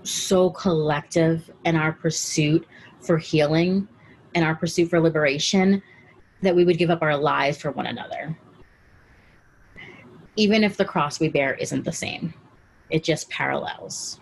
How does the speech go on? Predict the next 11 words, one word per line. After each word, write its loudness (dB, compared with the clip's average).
but -2
doesn't -2
necessarily -2
mirror -2
the -2
cross -6
that -12
someone -4
else -14
is -14
bearing. -10